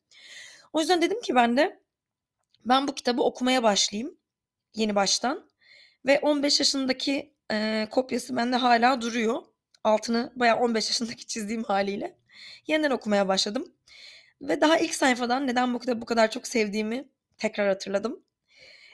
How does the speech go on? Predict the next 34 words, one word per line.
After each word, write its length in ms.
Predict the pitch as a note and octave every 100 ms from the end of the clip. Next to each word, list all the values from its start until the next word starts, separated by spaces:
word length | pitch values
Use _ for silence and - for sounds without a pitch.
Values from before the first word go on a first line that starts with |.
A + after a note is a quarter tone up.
| -
İlk 160 | B3
sayfada 460 | - A3+ G#3 G#3+ A#3
şey 280 | - A3 G#3
diyor 120 | F#3
işte, 420 | F3+ - F#3+ G3 - _ _ _ G3
"Annem 260 | G#3 G#3+
babamla 420 | G#3+ G#3+ G#3+ G#3
ilgili 420 | G#3 G#3 G#3+ A3+ _ -
bir 80 | B3+
şeyler 400 | G3+ G3+ G3+ -
anlatmayacağım 600 | G#3 G3+ G3+ G#3 G3 G#3+ B3
çünkü 440 | A3 F#3+ G#3+ - _ _
ikisi 320 | F#3 - A3
de 140 | G3+ G#3
onlarla 400 | G3+ G3+ G3+ G3+
ilgili 180 | G3+ G#3
kişisel 340 | - G#3 G3+
bir 40 |
şey 440 | B3 G#3+ G3+ G#3 - _ -
anlatırsam 600 | A3+ G#3+ G#3+ A#3 A3+ G#3+
anında 520 | - G#3 G#3+ G#3 A3 - - - - _
<laughs> 260 | A#3 - -
iç 160 | B3+ -
kanamadan 600 | A3 G#3 G#3 G#3 G#3+ - - - - -
<laughs> 480 | _ - - -
hastaneye 580 | - A3 - A#3 A3+ A#3
kaldırılırlar. 840 | - A3+ G3+ G#3 G#3 G3+ B3+ D4 _ -
İkisi 240 | G#3 -
de 60 | A3
çok 200 | C4 -
alınganlar 640 | G#3+ G#3 G3+ F#3+ G3 G3
bu 60 | A3+
konularda." 500 | G#3 G3 G3 G3 G3
diyor. 180 | A#3